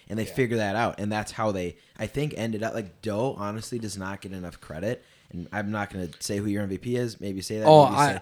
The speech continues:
Speaker 2: I will pre, pre give it. It's
Speaker 1: Yeah.
Speaker 2: Doe. Like
Speaker 1: He was able to really solidify that team's identi-, identity when he jumped in net, and it helped everyone out,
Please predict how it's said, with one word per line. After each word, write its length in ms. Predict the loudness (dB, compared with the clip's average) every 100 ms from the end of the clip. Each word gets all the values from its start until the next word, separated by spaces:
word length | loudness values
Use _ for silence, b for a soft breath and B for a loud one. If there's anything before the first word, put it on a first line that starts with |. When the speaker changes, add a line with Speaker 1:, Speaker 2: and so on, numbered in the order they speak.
| 0
Speaker 2:
I 180 | 4 6
will 280 | 6 2
pre, 480 | 0 0 2 4 2
pre 340 | -2 0 0 2
give 240 | -2 -2
it. 160 | -4 -2
It's 180 | 2
Speaker 1:
Yeah. 180 | 4 4 2
Speaker 2:
Doe. 260 | 2 2
Like 320 | 0 -4 -6
Speaker 1:
He 220 | -4 2 2
was 160 | 2
able 340 | 2 0 0 -2
to 360 | -2 -2 -2
really 580 | -4 -4 -2 -2 -2 -4
solidify 880 | -6 -8 -6 -6 -6 -6 -4 -2 -4
that 300 | -4 -6 -6
team's 260 | -8 -6 -4
identi-, 420 | -4 -6 -6 -8 -12
identity 560 | -10 -8 -6 -6 -4 -2
when 180 | -2 -6
he 440 | -6 -6 -4 -6
jumped 360 | -6 -6 -6 -6
in 140 | -6
net, 360 | -6 -6 -8 -10 _
and 280 | -6 -4 -4 -4
it 160 | -4
helped 280 | -2 -4 -4 -4
everyone 420 | -4 -4 -4 -4
out, 360 | -4 -4 -6